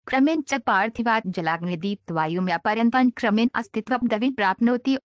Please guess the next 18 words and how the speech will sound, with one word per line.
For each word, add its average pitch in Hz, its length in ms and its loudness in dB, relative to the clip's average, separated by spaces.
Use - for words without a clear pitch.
यावत् 202 420 0
स - 80 -8
इतरपदं 214 680 -2
प्राप्नोति। 247 600 -4
पाठः 220 380 -2
उनतीस 214 380 -2
कोलन 190 360 -2
एक। 202 280 -4
एवं 233 240 0
गन्धेन 226 480 2
गन्धेन, 233 480 2
स्वादेन 262 500 0
तालुः, 160 400 -2
रूपदर्शनेन 220 760 0
दृष्टिः, 262 480 -2
सम्पर्केण 262 640 0
स्पर्शे, 262 640 -4
इतरप्रचनकरणस्पन्दनानि, 202 1700 -2